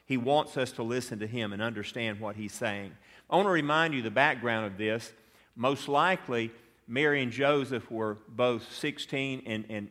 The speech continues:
and, uh, Mary was sixteen, and Joseph's probably eighteen. But Zechariah and Elizabeth, very different. They were much older,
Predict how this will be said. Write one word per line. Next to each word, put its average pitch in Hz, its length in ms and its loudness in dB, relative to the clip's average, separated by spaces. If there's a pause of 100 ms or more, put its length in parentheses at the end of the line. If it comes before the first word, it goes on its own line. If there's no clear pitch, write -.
and, 104 180 -8
uh, 104 80 -14 (580)
Mary 127 300 0
was 120 140 -4
sixteen, 117 580 -4
and 104 140 -8
Joseph's 120 420 -2
probably 117 480 -4
eighteen. 107 600 -8 (760)
But 113 120 -14 (200)
Zechariah 147 580 2
and 131 80 2
Elizabeth, 135 460 -2
very 117 220 0
different. 107 420 -6
They 123 100 -2
were 117 80 -2
much 113 280 -2
older, 95 340 -4